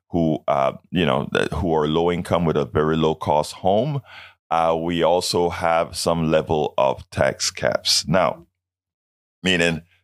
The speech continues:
your, your rate cannot go up X percentage. I think it is currently at your tax rate, no matter what the value of your home is, cannot go up more than ten percent in any particular year.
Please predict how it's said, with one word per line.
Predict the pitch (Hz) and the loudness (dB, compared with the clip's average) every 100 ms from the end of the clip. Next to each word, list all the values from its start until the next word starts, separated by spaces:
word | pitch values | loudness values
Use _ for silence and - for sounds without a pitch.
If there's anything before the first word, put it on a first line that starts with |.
| _ | _
your, | 85 85 - | 0 0 2
your | 87 82 | 0 2
rate | 82 104 - | 2 0 0
cannot | 104 - - - | 0 2 0 -2
go | 82 | 0
up | 82 - _ _ | 0 -2 _ _
X | - 92 - | 0 0 0
percentage. | - 78 - 82 78 78 82 - | -2 0 2 2 0 0 0 0
I | 62 | -2
think | - 101 113 - | 0 0 -2 -2
it | - 87 80 82 | -2 0 0 0
is | - | -2
currently | - 101 98 92 95 | 0 2 0 0 2
at | 90 - - - - | 2 0 -10 -20 -8
your | 82 98 104 | 0 2 0
tax | - 113 101 - | 0 0 2 0
rate, | 92 98 | -2 0
no | 90 | 0
matter | 87 92 92 | 2 2 2
what | 92 90 90 | 2 0 -2
the | |
value | 73 87 87 90 | 0 0 2 0
of | 76 | 0
your | 76 | -2
home | 73 92 95 - | 0 2 2 0
is, | - 73 76 - - _ _ | 0 2 0 -4 -18 _ _
cannot | 90 87 95 - | 0 2 0 -2
go | 87 80 | -2 2
up | 82 - _ - | 0 -2 _ -2
more | 82 87 | 2 2
than | 78 73 | 2 0
ten | - 78 | 0 0
percent | 76 67 64 73 73 - | 2 0 2 0 0 -2
in | 67 64 | -2 0
any | - 69 67 | 2 0 2
particular | - 57 - - - 65 - | 0 0 -2 -4 -2 -2 -2
year. | - 67 50 50 | 0 2 0 -2